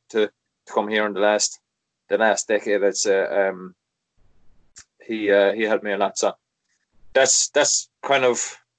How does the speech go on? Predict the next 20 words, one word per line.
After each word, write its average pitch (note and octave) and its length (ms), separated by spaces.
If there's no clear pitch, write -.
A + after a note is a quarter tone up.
I A2+ 120
mean, A2+ 220
it, A#2 160
it A#2+ 100
took C3 180
me B2 80
a A#2 60
while B2+ 200
to G#2+ 160
adapt, G#2+ 400
but, G2 240
um, G2 360
watching A#2+ 320
the A#2 80
good A#2+ 160
riders, A2+ 440
I A2+ 80
would A2 140
say A#2 160
for, - 280